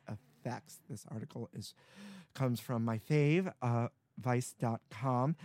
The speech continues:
The nationwide unemployment rate, as we know, has increased to fourteen point seven percent,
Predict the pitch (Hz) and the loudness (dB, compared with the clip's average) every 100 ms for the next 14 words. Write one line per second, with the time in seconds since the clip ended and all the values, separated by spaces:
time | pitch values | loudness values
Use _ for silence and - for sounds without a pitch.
0 | 208 190 160 160 180 - 190 170 156 147 | -10 0 6 8 8 4 4 6 6 4
1 | 147 139 131 214 220 208 196 170 127 131 | 4 4 4 4 4 4 2 2 2 0
2 | 131 143 151 160 175 127 127 120 - 185 | 2 4 6 6 6 2 2 0 0 -2
3 | - 151 - 160 - 160 - 131 120 135 | -2 -10 -4 -4 -2 -4 -4 -4 -4 -6
4 | 120 117 - 104 - - - 254 254 131 | -4 -6 -8 -14 -14 -16 -4 2 4 4